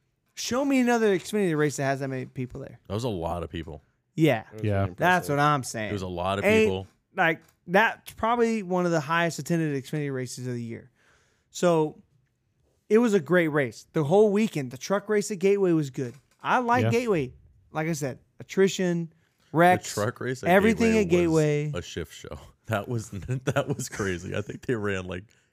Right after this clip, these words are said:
Speaker 2: every twenty laps they were wrecking. <laughs>
Speaker 1: That's fine.
Speaker 2: That was
Speaker 1: It's just the truck
Speaker 2: insane.
Speaker 1: series. <laughs>
Speaker 4: So, so Ryan Kuzman says it's hard to compare a road course and an oval.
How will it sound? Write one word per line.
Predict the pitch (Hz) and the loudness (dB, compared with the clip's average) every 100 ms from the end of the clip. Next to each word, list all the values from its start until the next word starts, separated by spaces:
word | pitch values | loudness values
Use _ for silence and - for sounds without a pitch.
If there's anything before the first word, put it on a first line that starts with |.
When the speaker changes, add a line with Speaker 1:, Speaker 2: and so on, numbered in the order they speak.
| - | -6
Speaker 2:
every | 107 123 | -4 -4
twenty | - 110 98 | -2 -2 -2
laps | 87 82 - | -4 -6 -8
they | 82 | -8
were | |
wrecking. | 85 90 - 131 - 131 - | -6 -8 -8 -8 -8 -10 -12
<laughs> | |
Speaker 1:
That's | 156 | -12
fine. | - 240 139 98 - | -8 -6 -6 -8 -14
Speaker 2:
That | - - | -10 -8
was | 135 - | -4 2
Speaker 1:
It's | 185 | 4
just | 170 | 6
the | 185 | 4
truck | 120 214 | 4 4
Speaker 2:
insane. | 190 180 | 4 0
Speaker 1:
series. | 151 135 185 - 381 415 | 2 4 2 -2 -4 -4
<laughs> | |
Speaker 4:
So, | - 127 127 117 127 - - | 0 6 8 8 4 0 -14
so | 120 120 | -2 2
Ryan | 117 131 113 | 4 4 2
Kuzman | 123 110 117 107 | -2 -2 -4 -2
says | 113 107 101 | 0 0 -2
it's | 104 - | -4 -2
hard | 113 | -2
to | 104 | -2
compare | 107 110 104 | -2 -2 -2
a | 98 | 0
road | 101 95 | -2 -4
course | 104 95 - | -4 -4 -6
and | |
an | 92 92 | -8 -6
oval. | 90 90 | -6 -8